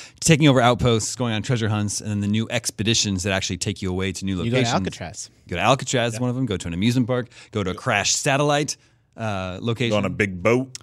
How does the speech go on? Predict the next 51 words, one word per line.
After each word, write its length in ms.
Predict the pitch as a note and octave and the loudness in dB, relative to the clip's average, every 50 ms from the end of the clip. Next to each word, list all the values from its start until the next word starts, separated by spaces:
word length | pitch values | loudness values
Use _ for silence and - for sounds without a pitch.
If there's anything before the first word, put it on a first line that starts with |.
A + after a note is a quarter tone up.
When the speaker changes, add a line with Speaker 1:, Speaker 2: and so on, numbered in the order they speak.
| - - | -4 -4
Speaker 2:
I 80 | C3 | -2
feel 160 | C3 E3 E3+ F3+ | 2 4 6 6
like 140 | F3+ E3+ - | 6 4 4
that 160 | D3 C3+ A2 | 4 4 6
was 160 | D3+ D3 B2+ | 4 2 4
their 160 | C#3 C3+ B2+ | 4 4 4
way 320 | A#2+ A#2+ A#2 A#2 A2+ A2 G#2 | 4 4 4 6 4 4 2
to, 120 | - A2+ | 0 0
like, 260 | G#2+ G#2 G2 G2 - - | -2 0 0 -2 -4 -4
have 220 | - A2+ A2+ G#2 | -2 0 0 0
their 100 | G#2 G2+ | 0 -2
cake 240 | - - A2 G2+ - A2 | -2 0 -2 -2 -2 -2
and 60 | G#2 | -4
eat 120 | G2+ G2 G2 | -2 -2 -4
it 80 | - | -4
too. 240 | - - A2 G#2 G2 | -4 -2 -2 -2 0
Where, 100 | F#2+ F#2 | -2 -2
like, 200 | G2 F#2+ F#2 - | -2 -2 -2 0
look, 180 | A#2 A#2+ G#2 - - | 0 0 0 -2 -4
y-, 100 | A#2 A2+ - | -12 -10 -6
you 120 | A#2+ A#2+ | -2 -2
know, 120 | G#2 F#2 F#2 | -2 -2 -4
it's 120 | F#2+ - B2+ | -6 -8 -8
a 40 | |
forty 240 | A2+ - E3 F3 D#3+ | -4 0 2 2 4
dollar 220 | D3+ D#3+ D3+ D3+ C#3 | 4 4 4 4 2
game. 360 | B2 C3+ C3 C3 B2+ B2+ B2 | 2 2 2 2 2 0 -2
It's 120 | A2+ - B2+ | -2 -2 -2
out 220 | A#2 B2 A#2 E2 | -2 -2 -2 -2
a 60 | A2+ | -4
year 200 | A#2 A2+ A#2+ A#2+ | -2 -2 0 0
later, 520 | A#2 A2+ A2 A2+ G#2+ A2+ A2 G#2+ G#2+ G#2+ F#2 | 0 0 0 0 2 2 2 2 0 0 -2
or 40 | G#2 | -2
a 40 | G#2+ | 0
little 180 | A2 A#2+ A#2 A2 | 2 2 2 2
bit 120 | A#2+ A#2 | 4 2
over 160 | A2 G#2 G#2+ | 2 2 2
a 40 | G#2 | 2
year 180 | G2+ G2+ G#2 G2+ | 2 2 0 0
later. 320 | G2 G2 G2 G2 G2+ G2 | 0 0 0 0 0 0
So, 440 | F#2 - - G2+ G2 F#2+ F#2+ F#2 - - | 0 0 0 0 0 0 0 -2 -2 -2
um, 500 | F#2+ G2 F#2+ F#2 F2+ F2+ F2 F2 - - | -2 -2 -2 -2 -2 -2 -4 -6 -8 -6
you 140 | A#2 A#2 F#2+ | -4 -4 -2
know, 80 | F#2 | -2
it 40 | G2+ B2 | -2 -2
has 140 | D#3 D3 - | -4 -4 -4
to 80 | - D3+ | -2 -2
reuse 240 | C#3+ C#3 C#3 B2 A2 | 0 0 0 -2 -2
the 60 | B2+ | -4
same 280 | A#2+ - C#3 B2 A#2 A#2 | -4 -4 -2 -2 -2 -2
map, 340 | A#2 A2 G#2+ G2+ F#2 - | -4 -4 -6 -8 -10 -12